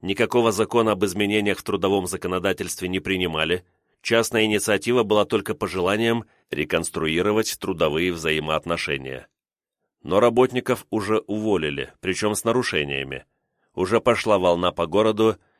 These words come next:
и пригасить её простой отменой оказалось невозможно. Последовали сразу две акции протеста против беспредела бизнесменов – и против полного бездействия городской администрации. Власти опять вставили заслон полиции,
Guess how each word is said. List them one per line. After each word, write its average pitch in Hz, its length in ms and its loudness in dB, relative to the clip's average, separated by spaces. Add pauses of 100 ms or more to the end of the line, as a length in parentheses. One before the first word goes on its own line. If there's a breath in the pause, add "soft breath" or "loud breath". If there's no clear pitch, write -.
и 98 120 -2
пригасить 107 640 0
её 101 240 4
простой 98 400 0
отменой 104 480 0
оказалось 85 720 -2
невозможно. 82 680 -4 (1040)
Последовали 127 640 2
сразу 117 400 2
две 101 260 0
акции 98 360 0
протеста 107 600 0
против 101 360 -2
беспредела 92 600 -2
бизнесменов – 87 840 -4 (360)
и 92 100 0
против 117 460 0
полного 120 420 2
бездействия 95 680 -2
городской 80 480 -2
администрации. 76 840 -6 (840)
Власти 85 480 0
опять 110 300 4
вставили 98 480 2
заслон 92 500 0
полиции, 90 720 -2